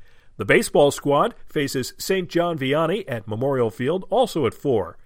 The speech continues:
At five, it's senior night as the softball team plays Arthur L. Johnson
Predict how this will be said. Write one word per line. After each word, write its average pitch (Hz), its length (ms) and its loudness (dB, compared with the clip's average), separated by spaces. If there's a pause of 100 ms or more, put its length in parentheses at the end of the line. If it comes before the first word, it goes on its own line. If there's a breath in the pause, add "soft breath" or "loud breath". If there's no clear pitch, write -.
(540 soft breath)
At 104 140 -6
five, 139 480 4
it's 135 340 -6
senior 220 420 -2
night 135 280 -2 (240 soft breath)
as 92 220 -16
the - 100 -16
softball 147 560 2
team 147 260 -4
plays 113 400 -4
Arthur 147 320 -2
L. 131 140 0
Johnson 156 480 -4